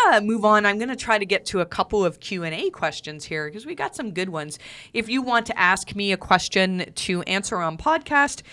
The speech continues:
uh, you can go to our newsletter, mariehaynes dot com slash newsletter,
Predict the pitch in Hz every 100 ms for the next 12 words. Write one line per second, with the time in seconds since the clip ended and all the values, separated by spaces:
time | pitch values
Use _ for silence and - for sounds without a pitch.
0 | - - 196 180 202 233 269 254 262 240
1 | 214 214 233 226 185 175 190 202 196 185
2 | 190 196 196 190 190 190 - 185 175 -
3 | 175 160 202 240 220 214 208